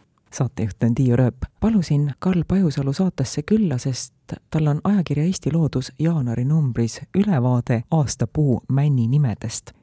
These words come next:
Me räägime omavahel koduselt ja sina vormis, sest oleme üles kasvanud naabermajades. Minu jaoks on mänd ikka mänd olnud, sõna pedajas on minu keelde ja meelde tulnud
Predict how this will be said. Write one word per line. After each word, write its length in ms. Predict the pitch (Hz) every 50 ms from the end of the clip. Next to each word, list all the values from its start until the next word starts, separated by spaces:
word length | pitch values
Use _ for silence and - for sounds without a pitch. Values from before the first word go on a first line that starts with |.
| _ _ -
Me 120 | 156 151
räägime 300 | 160 170 175 - 147 139
omavahel 540 | 151 170 160 131 120 127 123 131 123 123 131 - - - _
koduselt 680 | - 185 - 147 117 107 - 107 104 - _ - - - _ -
ja 240 | 127 117 123 127 - _ _ _
sina 280 | - - 196 190 165 135
vormis, 440 | 127 160 180 160 127 113 110 - - _ -
sest 500 | - - 123 - - - - _ _ -
oleme 540 | 143 151 147 139 139 143 147 151 151 160 170 -
üles 260 | 165 170 151 139 -
kasvanud 480 | - - 151 - - - 139 139 135 147
naabermajades. 760 | 156 151 131 107 120 120 127 135 127 95 - - - - - - - _ _ _ _
Minu 200 | 226 240 247 185
jaoks 420 | 147 151 156 151 151 - - - 160
on 200 | 147 143 143 - -
mänd 280 | 190 208 214 180 143
ikka 180 | - - - 143
mänd 340 | 165 208 233 220 175 131 131
olnud, 420 | 131 139 139 135 127 123 - - - - _ _ -
sõna 240 | - 202 202 185 151 -
pedajas 580 | - 226 - 226 175 135 131 131 127 127 - - - -
on 420 | 147 139 135 135 135 139 139 - - - _ -
minu 340 | 175 170 160 147 135 - - _
keelde 400 | - 180 170 139 120 - 135 127
ja 60 | 127
meelde 400 | 143 170 185 165 131 117 - 113 -
tulnud 480 | 135 139 135 127 120 123 - - -